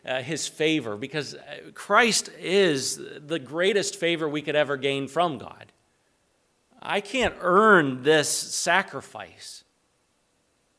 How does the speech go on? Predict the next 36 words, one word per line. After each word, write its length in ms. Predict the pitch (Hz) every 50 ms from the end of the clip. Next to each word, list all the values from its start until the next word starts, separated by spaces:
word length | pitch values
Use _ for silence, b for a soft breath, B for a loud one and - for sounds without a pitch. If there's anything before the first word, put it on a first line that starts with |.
| _ _ _ _ _ _ _ _ _ _ _ _ _ _
And 220 | - 147 156 160 170
yet 260 | 190 214 196 - -
I 80 | 165
still 280 | 160 - - - 190 185
sat 360 | 180 - - 180 175 165 170
there 120 | 151 139 135
and 80 | 131
I 80 | 127 123
felt 300 | - - 160 151 143 -
some 260 | - - 170 175 180
sort 220 | 165 - 170 156
of 120 | 135 120 -
obligation 960 | - - 139 143 123 127 120 110 107 110 104 101 98 - - 104 101 104 98 _ _ _ _ _ _ _ _ _ _ _ _ _ _ _ _ _ _ _ _ _ _ _ _ _ _ _ _ _ _ _ _ _ _ _ _ _ _ _ _ _ 123
and 120 | 135 151
a, 260 | 160 165 160 156 156 -
and 120 | 185 175
a 60 | 175
desire, 580 | 160 156 160 139 120 127 156 160 165 151 127 113
maybe 240 | 110 117 131 147 175
I 40 | 175
can 140 | 170 160 147
put 160 | - 165 139
it 80 | 131 -
that 200 | 135 127 120 120
way, 120 | 110 110
a 120 | - - 143
desire 540 | 120 147 139 120 131 147 156 175 190 190
to 200 | 185 190 - 160
do 400 | 135 113 104 104 131 151 160 151
something. 540 | 135 - - 127 113 104 95 _ - 107 92 87 - _ _ _ _ _ _ _ _ _ _ _ _ _ _ _ _ _ _
Again, 360 | - 117 - 196 180 143 123
not 240 | 123 131 139 175 -
to 80 | - 240
gain 340 | 190 185 220 214 214 208 196
further 320 | - - 196 190 185 190
forgiveness, 840 | 190 190 196 170 147 160 139 107 110 95 - - - - - -